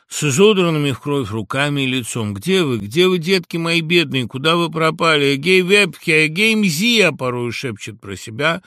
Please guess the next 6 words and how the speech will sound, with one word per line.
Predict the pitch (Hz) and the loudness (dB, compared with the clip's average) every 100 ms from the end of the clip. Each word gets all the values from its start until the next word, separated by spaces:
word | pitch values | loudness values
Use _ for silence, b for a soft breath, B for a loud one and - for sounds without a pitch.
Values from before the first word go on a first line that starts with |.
| b b b b | b b b b
порою | - 165 202 208 | -2 0 0 -2
кричит | 151 165 - 170 160 | -2 -4 -2 -6 -4
на | 135 | -4
весь | 131 - | -4 -2
лес | 135 123 127 | -2 -2 -2
охотник. | 117 123 90 - 85 | -4 -6 -8 -12 -20